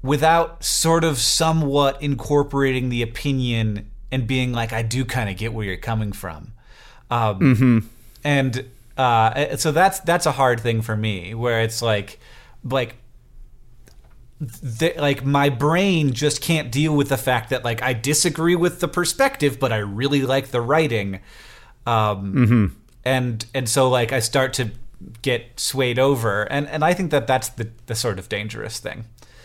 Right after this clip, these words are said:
Speaker 1: Um,
Speaker 2: I
Speaker 1: and
Speaker 2: completely agree. I think that's a great point.
Speaker 1: Do you wanna ask me a science question, John?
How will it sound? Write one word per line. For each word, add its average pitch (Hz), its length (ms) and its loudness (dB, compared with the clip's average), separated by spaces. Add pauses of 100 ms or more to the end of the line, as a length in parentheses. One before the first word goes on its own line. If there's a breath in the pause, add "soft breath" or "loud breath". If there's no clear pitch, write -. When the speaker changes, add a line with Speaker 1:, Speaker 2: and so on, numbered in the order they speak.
(380 soft breath)
Speaker 1:
Um, 101 480 -2
Speaker 2:
I 120 140 8
Speaker 1:
and 120 220 -2
Speaker 2:
completely 127 520 4
agree. 104 340 2
I 110 100 0
think 120 200 0
that's 110 140 -2
a 110 40 0
great 98 220 0
point. 95 260 -8
Speaker 1:
Do 143 80 -2
you 160 80 2
wanna 180 140 2
ask 147 260 0
me 135 160 0
a 123 40 0
science 120 300 0
question, 139 380 -2
John? 143 300 -2